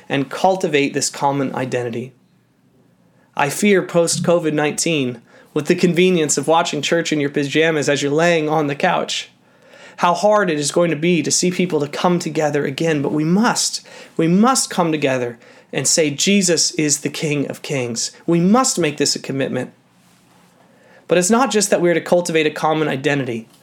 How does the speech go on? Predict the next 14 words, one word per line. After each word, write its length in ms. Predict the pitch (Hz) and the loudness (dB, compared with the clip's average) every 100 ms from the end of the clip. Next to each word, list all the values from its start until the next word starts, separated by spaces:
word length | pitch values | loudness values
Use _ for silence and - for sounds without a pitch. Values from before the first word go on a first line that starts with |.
| _ - _ | _ -20 _
Paul 320 | - 214 196 | 2 2 2
also 300 | 196 220 190 | 2 2 -2
tells 260 | 175 147 139 | 0 0 2
us 180 | 135 - | -2 -2
that 160 | 139 143 | -2 -2
there's 180 | 139 | -2
personal 400 | - - 226 180 | 0 0 0 0
sacrifices 1040 | 170 170 170 170 156 139 127 - - - - _ - - | 0 2 2 0 -4 -2 -2 -2 -4 -4 -6 _ -20 -4
that 160 | - 156 | -2 2
we 100 | 196 | 2
will 160 | 175 | 2
have 220 | 156 165 | 2 -2
to 100 | - | 0
make 460 | 147 147 127 - - | 0 0 -2 -4 -12